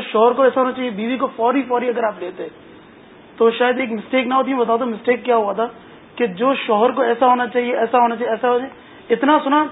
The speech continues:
ٹی وی آف، گھر کے کام کرنے۔ اب اپنے مطلب کی بات لے لی اور بعد میں جو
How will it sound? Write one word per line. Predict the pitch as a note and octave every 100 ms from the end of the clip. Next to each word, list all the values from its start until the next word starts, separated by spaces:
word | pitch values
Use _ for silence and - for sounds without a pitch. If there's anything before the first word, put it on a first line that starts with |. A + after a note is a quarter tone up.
| -
ٹی | C4+ B3+
وی | A#3+
آف، | F#3+ E3 - - -
گھر | G#3 A3+
کے | B3+
کام | A#3 A#3+
کرنے۔ | A#3+ A3+ C4+ B3 - - - - -
اب | B3+
اپنے | - G#3+ C4+
مطلب | B3+ A3+ C4
کی | B3
بات | A#3 A#3+
لے | G#3 F#3+
لی | A3 C#4 - - - - - - -
اور | G#3 F#3 F3
بعد | G#3 A#3
میں | B3+ C4+
جو | A#3 C4+ C4